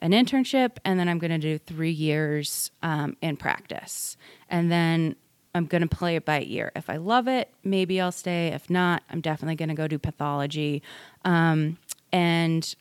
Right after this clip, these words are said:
I was in a job working overnights by myself, not real happy, and just decided, "You know what? I did an internship in two years and I'm gonna <laughs> go, go do a residency now."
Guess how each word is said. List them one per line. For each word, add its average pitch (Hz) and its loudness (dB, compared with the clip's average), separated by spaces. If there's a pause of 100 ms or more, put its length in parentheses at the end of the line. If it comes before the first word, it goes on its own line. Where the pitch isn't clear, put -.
I 170 -2
was 160 -2
in 160 -2
a 156 -10
job 208 0 (140)
working 214 -2
overnights 180 0
by 165 0
myself, 185 -2
not 180 -4
real 190 -2
happy, 190 -2
and 180 -2
just 175 -6
decided, 196 -2 (340)
"You 254 2
know 285 4
what? 440 2 (160)
I 202 0
did 208 0
an 247 2 (120)
internship 302 0
in 233 4
two 254 -4
years 302 2
and 247 2
I'm 240 2
gonna 294 10
<laughs> - 10
go, 262 6 (100)
go 247 4
do 247 4
a 233 4
residency 180 0
now." 57 -2